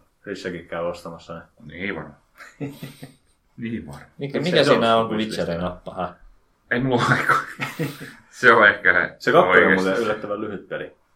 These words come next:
Speaker 1: Ei, ei nyt lyhyt, lyhyt peli, mutta
Speaker 3: Uha.
Speaker 1: puhutaan vaan jostain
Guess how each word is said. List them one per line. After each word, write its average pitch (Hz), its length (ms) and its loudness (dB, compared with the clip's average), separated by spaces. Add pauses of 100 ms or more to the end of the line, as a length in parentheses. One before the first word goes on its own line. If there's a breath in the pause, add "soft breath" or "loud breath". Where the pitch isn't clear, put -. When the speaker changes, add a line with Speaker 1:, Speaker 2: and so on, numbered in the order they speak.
(280)
Speaker 1:
Ei, 101 40 -4 (120)
ei 117 140 4
nyt 113 120 -2
lyhyt, 147 280 4
lyhyt 107 280 -4
peli, 90 200 -4
mutta 82 320 -14
Speaker 3:
Uha. - 680 -12
Speaker 1:
puhutaan 120 260 6
vaan 131 180 10
jostain 107 380 2